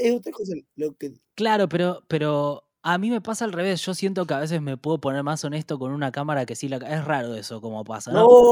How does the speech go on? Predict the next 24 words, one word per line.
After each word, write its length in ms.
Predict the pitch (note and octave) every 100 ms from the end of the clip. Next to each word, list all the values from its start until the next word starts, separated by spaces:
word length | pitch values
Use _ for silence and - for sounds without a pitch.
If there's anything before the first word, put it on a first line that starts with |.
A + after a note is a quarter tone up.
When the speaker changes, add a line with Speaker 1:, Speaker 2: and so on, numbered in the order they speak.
| A3+
Speaker 2:
No, 180 | G3+ F#3 -
no 80 | F3+
Speaker 1:
estás 180 | G3 G#3
enfermo. 500 | F#3 F#3+ F3 C3 B2
Speaker 2:
no 140 | E3 F#3+
creo 180 | A#3
que 100 | G3
sea 200 | F3+ F#3+
tan 180 | F#3 F3+
lineal, 380 | E3+ D#3 C3 A2
no 120 | C3
creo 160 | D#3 E3+
que 60 |
sea 160 | D#3+ D#3+
tan 180 | D3+ C#3+
lineal. 300 | B2+ G#2 F#2+
Speaker 1:
Claro, 320 | D3+ B2+ A#2 _ _ D#3+
no, 100 | F3 E3 C#3+
obvio, 300 | B2 A2 A2
obvio, 200 | F#2 - _ _
obvio. 180 | _ _ _ -
Speaker 2:
Eh, 260 | C3 B2
de 220 | B2 D3 G#3
hecho 920 | - A3 F#3+ D3+ C3 A#2+ A2 G2+